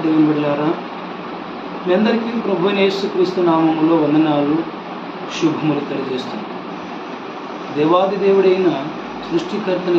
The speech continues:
దేవుడు యేసుక్రీస్తు దేవుడు నా జీవితంలో చేసిన మేలను గురించి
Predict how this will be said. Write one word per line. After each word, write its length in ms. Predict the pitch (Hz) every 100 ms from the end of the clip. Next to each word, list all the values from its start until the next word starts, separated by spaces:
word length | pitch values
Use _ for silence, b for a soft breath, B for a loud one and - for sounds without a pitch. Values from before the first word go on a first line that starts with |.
| 160
దేవుడు 240 | 165 156
యేసుక్రీస్తు 560 | 156 165 - 160 165 - 147
దేవుడు 200 | 147 143
నా 80 | 143 127
జీవితంలో 360 | 143 151 156 151
చేసిన 320 | 151 143 - 139 - - - - - - - 160
మేలను 300 | 165 190 185
గురించి 320 | 165 165 175